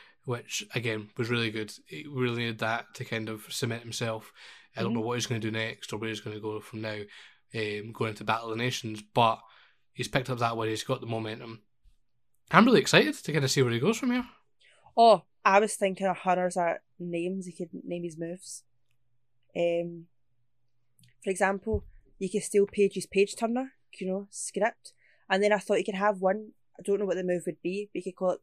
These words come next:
Speaker 2: going off script.
Speaker 1: Like it.
Speaker 2: All this, right? I've got lots. If you want, get in my D Ms, I'll tell you what they are. I'm,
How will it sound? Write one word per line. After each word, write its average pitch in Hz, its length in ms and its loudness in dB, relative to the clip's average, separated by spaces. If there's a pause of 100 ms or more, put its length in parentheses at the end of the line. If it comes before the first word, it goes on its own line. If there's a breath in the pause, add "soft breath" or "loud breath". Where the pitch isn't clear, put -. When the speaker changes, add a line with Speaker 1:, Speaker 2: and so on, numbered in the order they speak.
Speaker 2:
going 180 200 0
off 175 160 -2
script. - 480 -6 (1120)
Speaker 1:
Like 120 220 -2
it. 151 80 2
Speaker 2:
All 180 120 4
this, - 560 -6
right? 180 280 0 (520)
I've 208 200 6
got - 180 2
lots. 175 520 -2 (160)
If 202 220 -2
you 202 140 2
want, 175 320 2 (420)
get 185 180 0
in 196 60 -4
my 185 120 2
D 165 220 -2
Ms, 170 140 -6
I'll 170 100 -2
tell 160 180 -4
you 165 100 -4
what 156 100 -6
they 156 80 -2
are. 160 220 -4 (340)
I'm, 165 200 -4